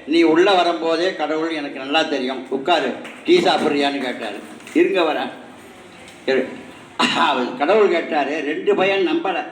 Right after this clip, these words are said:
பணக்காரன் நம்பல, படிச்சவன் நம்பல. "நீ உள்ள வரும்போது நம்பிட்டிய எப்படின்னு?" கேட்டாரு. அந்த பெரியவர் சொன்னாரு, "என் நிலைமையை பார்த்தீங்களா,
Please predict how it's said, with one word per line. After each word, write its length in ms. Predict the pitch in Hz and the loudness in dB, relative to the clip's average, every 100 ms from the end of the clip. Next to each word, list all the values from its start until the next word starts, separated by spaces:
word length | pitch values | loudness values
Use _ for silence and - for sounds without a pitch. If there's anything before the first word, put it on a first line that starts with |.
| - - - - - - | -14 -20 -20 -20 -16 -2
பணக்காரன் 720 | 135 185 - 190 185 185 185 | 2 2 2 2 2 2 0
நம்பல, 280 | 180 190 196 | 0 0 0
படிச்சவன் 500 | 165 175 - 185 170 | -2 -4 2 2 2
நம்பல. 280 | 156 143 135 - - - - - | 0 -4 -6 -10 -16 -20 -16 0
"நீ 140 | 160 | 2
உள்ள 340 | 156 156 226 220 | 4 2 2 2
வரும்போது 840 | 208 202 196 208 233 214 175 147 | 2 0 0 2 0 -2 -4 -4
நம்பிட்டிய 680 | 135 196 247 233 - 202 165 | -4 -2 0 0 2 0 0
எப்படின்னு?" 380 | 160 196 185 180 | -2 -2 0 -2
கேட்டாரு. 520 | 151 139 - 151 123 - - - - - - | -2 -6 -6 -4 -4 -6 -14 -18 -10 -6 -2
அந்த 260 | 151 139 131 | -2 0 0
பெரியவர் 540 | 135 151 196 170 156 | 2 4 4 2 -2
சொன்னாரு, 520 | 147 139 139 151 175 135 | -2 -2 -2 -4 -4 -4
"என் 160 | 147 | -2
நிலைமையை 380 | 147 165 175 175 | 0 0 0 -2
பார்த்தீங்களா, 640 | 165 151 165 170 180 135 | -2 -4 -8 -8 -10 -12